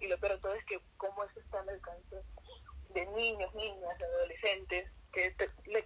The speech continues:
que les distorsionan todo, pues, ¿no? Les distorsionan toda la manera de ver esto. Y, y eso, pues, ¿no? Y respecto,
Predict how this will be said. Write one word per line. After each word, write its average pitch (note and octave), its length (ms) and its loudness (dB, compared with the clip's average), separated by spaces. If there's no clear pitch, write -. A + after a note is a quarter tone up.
que G#4+ 100 4
les - 140 0
distorsionan F4+ 680 -2
todo, E4 380 0
pues, - 180 -8
¿no? A3 140 -2
Les B3 100 -10
distorsionan B3 560 -10
toda B3+ 160 -10
la C#4 100 -8
manera A3 260 -12
de G#3 140 -10
ver F#3 140 -8
esto. - 360 -10
Y, - 60 0
y G#3 200 0
eso, F4 360 4
pues, G#4 200 0
¿no? - 200 -2
Y G#4 160 0
respecto, A3 560 2